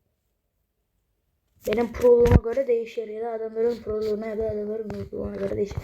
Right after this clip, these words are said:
Onu bilmiyorum. Çok boş konuştum. Tamam hadi geçelim oynayalım hadi. Ne oluyor be abi?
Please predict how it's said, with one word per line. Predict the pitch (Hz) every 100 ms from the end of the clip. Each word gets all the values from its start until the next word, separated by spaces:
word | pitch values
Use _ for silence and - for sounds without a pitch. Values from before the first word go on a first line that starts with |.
| - - - - _
Onu | 240
bilmiyorum. | 233 247 240 277
Çok | 277 240
boş | 226 226
konuştum. | 226 214 254
Tamam | 240 233
hadi | 220 240 247 247 -
geçelim | 240 233 226 240 233
oynayalım | 220 214 208
hadi. | 196 - _ _ _ - 113 - 92 _ _ - _ - 226 240 254 262 277 262 214 220 220 202 196 196 196 _ _ - - _ - _ _ _ _ - - _ _ _ - - _ _ _ _ _ _ _ _
Ne | 208
oluyor | 254 294 302 311
be | 302
abi? | 294 294 277 269 262 262 254